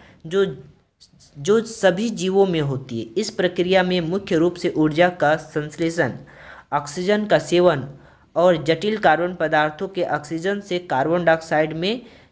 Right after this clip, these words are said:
या फिर कार्बन डाइऑक्साइड की मुक्ति शामिल है इसमें। ठीक है, मतलब कि सांस का लेना, फिर एटीपी का बनाना, मतलब एनर्जी का बनाना या फिर ऊर्जा का संश्लेषण करना और वापस से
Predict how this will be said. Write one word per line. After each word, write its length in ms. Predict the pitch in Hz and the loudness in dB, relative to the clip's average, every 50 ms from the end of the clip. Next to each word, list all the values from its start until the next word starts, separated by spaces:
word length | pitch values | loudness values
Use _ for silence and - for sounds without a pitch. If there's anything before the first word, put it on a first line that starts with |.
| _ - | _ -8
या 100 | 156 156 | -8 -6
फिर 240 | - 196 185 - - - | -6 -8 -10 -10 -6 0
कार्बन 280 | 156 151 156 175 190 185 | 0 2 2 2 2 4
डाइऑक्साइड 500 | 180 170 170 - 170 165 175 170 - - | 2 2 2 2 0 0 0 0 -4 -8
की 100 | 196 185 | -6 -6
मुक्ति 680 | 165 143 120 143 165 165 - - - 214 196 151 120 - - - _ | -6 -6 -6 -6 -6 -8 -8 -10 -10 -8 -6 -6 -8 -10 -14 -20 _
शामिल 440 | - - 156 127 131 139 131 123 120 | -8 -4 -4 -4 -2 -4 -4 -4 -4
है 80 | 113 107 | -6 -8
इसमें। 320 | 101 - - 101 107 113 - - _ _ _ _ - | -10 -12 -14 -16 -18 -18 -20 -20 _ _ _ _ -10
ठीक 100 | 208 247 | -8 -8
है, 120 | 214 - - - - 143 | -8 -10 -12 -14 -12 -10
मतलब 240 | 139 151 151 147 | -6 -6 -6 -6
कि 80 | - 151 | -6 -8
सांस 400 | 143 - 151 139 160 185 - - | -6 -4 -2 0 0 -2 -2 -2
का 100 | - 175 | 0 0
लेना, 540 | 160 156 156 156 156 160 165 170 170 - - _ _ - - - - - - - - | 2 2 2 2 0 0 -2 -4 -6 -10 -18 _ _ -20 -20 -20 -20 -20 -20 -8 -6
फिर 120 | 175 156 | -6 -4
एटीपी 480 | - - 151 151 143 151 160 156 190 185 | -2 -2 -4 -4 -4 -6 -6 -6 -6 0
का 120 | 190 185 | 0 2
बनाना, 580 | 165 160 156 156 156 151 151 156 156 160 170 - - - _ _ _ _ _ 143 | 4 4 4 4 2 2 0 0 -2 -4 -6 -10 -18 -20 _ _ _ _ _ -12
मतलब 120 | 143 147 | -10 -8
एनर्जी 420 | - 143 147 151 151 151 156 170 175 | -6 -4 -2 -2 -2 -2 -2 -2 0
का 100 | 185 170 | 0 2
बनाना 540 | 160 151 147 147 147 147 147 147 156 156 - - _ _ _ _ _ - | 2 2 2 2 2 2 0 -2 -2 -4 -8 -18 _ _ _ _ _ -16
या 60 | 131 | -12
फिर 280 | 120 151 - - 147 - | -8 -6 -6 -6 -4 -4
ऊर्जा 260 | 151 147 143 151 165 | -4 -2 2 2 2
का 100 | 160 165 | 2 0
संश्लेषण 580 | 151 - 151 143 143 143 143 147 143 175 170 170 | -2 -6 -6 -8 -6 -6 -6 -6 -4 -4 -4 -2
करना 480 | 165 165 147 143 143 147 151 147 - - - - _ _ _ | 0 0 2 2 0 -2 -4 -6 -8 -14 -20 -20 _ _ _
और 100 | 151 151 | -4 0
वापस 400 | 151 151 143 147 143 185 190 185 | 2 2 2 4 2 2 0 0
से 440 | 185 - 170 156 175 202 220 - | -2 -2 -2 0 0 -2 -4 -8